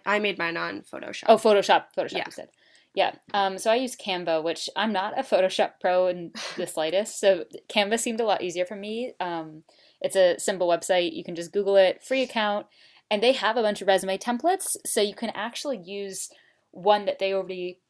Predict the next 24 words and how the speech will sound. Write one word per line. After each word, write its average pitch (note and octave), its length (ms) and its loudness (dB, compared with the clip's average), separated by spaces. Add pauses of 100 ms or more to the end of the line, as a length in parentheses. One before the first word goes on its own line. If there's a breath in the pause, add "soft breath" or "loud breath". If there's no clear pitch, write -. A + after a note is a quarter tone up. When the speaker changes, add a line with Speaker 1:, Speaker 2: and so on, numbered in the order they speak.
(180)
Speaker 2:
have F3+ 400 -2
available A#3+ 680 0
or F3+ 520 2
mix G3 280 -6
and F#3 120 -8
match E3+ 340 -6
different F#3 300 -10
things. F#3 320 -6
So F#3+ 80 -6
that's F3 180 -4
what E3+ 80 -8
I E3+ 140 -4
did E3+ 260 -4
was, E3 280 -10 (400 soft breath)
you G3 60 -10
know, D#3+ 100 -6
moved E3 280 -10
my D3 100 -10
picture E4 420 -4
onto C4+ 200 -2
here C4 540 0
and D#3+ 460 -2 (240)
my, D#3+ 500 -4 (120)
um, E3+ 420 -12